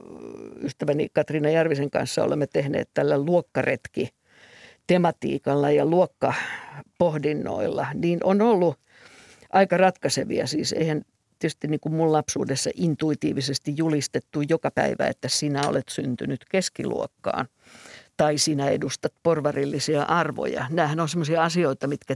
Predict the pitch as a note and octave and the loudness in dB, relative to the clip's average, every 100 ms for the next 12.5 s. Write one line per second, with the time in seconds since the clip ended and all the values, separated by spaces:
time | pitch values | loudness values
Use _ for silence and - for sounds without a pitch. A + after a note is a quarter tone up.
0 | - F3+ - - - - B2+ _ _ - | -4 -4 -4 -12 -8 -6 -8 _ _ -20
1 | - - - - C4 D3+ D#3+ D3+ D3 D3 | -20 -20 -20 -14 -6 0 2 4 2 0
2 | F#3 E3 D3+ C#3+ C#3+ C3+ C3+ D3 D3+ D#3 | 2 2 2 -2 0 0 2 2 2 4
3 | F#3 E3 - D#3 C#3 C#3+ - F3 - E3+ | 2 2 -4 -4 -2 -2 0 -2 0 2
4 | F3+ E3+ D3 - - C#3 C3+ C#3+ D#3+ D3+ | 4 2 0 -2 0 0 0 0 2 2
5 | D3 - C3+ C3+ C#3 C3 C3+ C#3 C#3 C3+ | -2 -4 -2 0 0 -2 -4 -2 -2 -2
6 | C3+ C#3 C3 - - C#3 - - D3 C3 | 0 -2 0 -4 -4 -8 -8 -6 -4 -4
7 | C#3 - - C3+ C3+ - C3+ - _ - | -6 -8 -2 -2 0 -2 -4 -6 _ -20
8 | - - - D#3 - C#3+ C#3 C#3+ C#3+ C#3+ | -20 -18 -4 -4 -2 -2 0 -2 -2 -2
9 | D3 - C#3 C#3 D3 E3+ F#3 - C#3+ D#3+ | -2 -4 -4 -2 0 2 2 2 0 0
10 | D#3 C#3 - - _ - - D3+ E3+ G3 | -2 -2 -4 -16 _ -10 -6 -2 4 4
11 | E3+ - - - E3+ D#3 - C#3 B2+ E3+ | 2 -4 -4 -2 0 0 -2 -6 -4 -2
12 | E3 C#3 - - | -2 -2 -2 -2